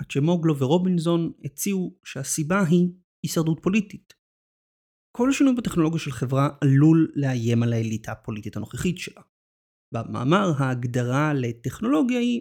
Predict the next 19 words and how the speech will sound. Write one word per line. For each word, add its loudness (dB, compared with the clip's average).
מאוד -2
רחבה. -4
היא -20
כוללת -4
את -12
הטכנולוגיה -8
ממש -12
של -20
החברה, -12
וגם 0
מוסדות -2
כלכליים -8
ופוליטיים, -2
האכיפה -8
של -10
זכויות -12
קניין, -4
מערכת -4
משפט -8